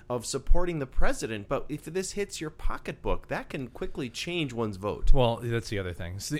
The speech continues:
Speaker 2: the <clears throat> Detroit, uh, the Detroit automator, uh, wow, automakers, uh, posted one of their worst quarters, I think, in recent memory this past quarter. The numbers just came out recently.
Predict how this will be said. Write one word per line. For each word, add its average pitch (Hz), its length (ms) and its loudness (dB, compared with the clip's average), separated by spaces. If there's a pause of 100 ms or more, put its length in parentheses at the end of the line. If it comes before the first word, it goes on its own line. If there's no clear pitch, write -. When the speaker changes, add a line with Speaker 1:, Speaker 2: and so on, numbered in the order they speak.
(120)
Speaker 2:
the 214 760 -4
<clears throat> 92 80 -14
Detroit, 113 520 -6
uh, 95 300 -6
the 95 180 -8 (140)
Detroit 98 380 6
automator, 90 600 -6
uh, - 60 -8 (340)
wow, 82 420 -8
automakers, 92 720 -6
uh, 92 200 -6
posted - 420 4
one 98 200 -6
of 87 120 -10
their 90 180 -2
worst 85 560 -8
quarters, 95 540 -8
I 90 80 -6
think, 87 320 -10
in 85 500 -8
recent 92 480 -10
memory 82 600 -10
this 87 160 -12
past - 340 -2
quarter. 80 400 -12
The 87 100 -8
numbers 82 340 -8
just - 140 -16
came 78 160 -12
out 71 240 -14
recently. - 600 -14